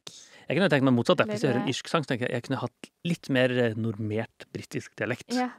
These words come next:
Speaker 1: på den, for
Speaker 2: Ja.
Speaker 1: eksempel, da.
Speaker 2: For eksempel.
Speaker 1: Så ja, ja, fin spådom. Eh, jeg tror en spådom jeg har er at det kommer til å være mye mer teknologibegrensende lovgivning. À la sånn som vi har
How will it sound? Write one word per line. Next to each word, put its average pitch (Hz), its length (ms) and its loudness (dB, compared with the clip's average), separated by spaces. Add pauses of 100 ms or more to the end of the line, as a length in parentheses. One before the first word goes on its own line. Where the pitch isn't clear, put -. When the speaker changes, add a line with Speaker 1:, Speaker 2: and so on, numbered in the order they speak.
(120)
Speaker 1:
på 127 80 -4
den, 107 140 -8 (180)
for - 80 -4
Speaker 2:
Ja. - 80 -8
Speaker 1:
eksempel, - 320 -12
da. - 80 -20 (640)
Speaker 2:
For 220 80 -6
eksempel. - 400 -12 (640)
Speaker 1:
Så 135 180 2
ja, 214 200 8
ja, - 60 4
fin 175 400 0
spådom. 131 320 2 (240)
Eh, 147 260 6 (220)
jeg 147 140 4
tror 190 260 4 (280)
en 156 140 4
spådom 131 240 4
jeg 135 80 6
har 165 120 6
er 143 60 6
at 151 240 2
det 143 120 -2
kommer 123 220 0
til 131 160 0
å 123 40 -2
være 117 300 2 (400)
mye 139 580 0
mer 117 240 2 (320)
teknologibegrensende 117 1600 -6 (300)
lovgivning. 120 520 0 (1040)
À 131 80 4
la 123 300 4
sånn 113 220 -4
som 120 160 -6
vi 120 120 -2
har 110 220 -4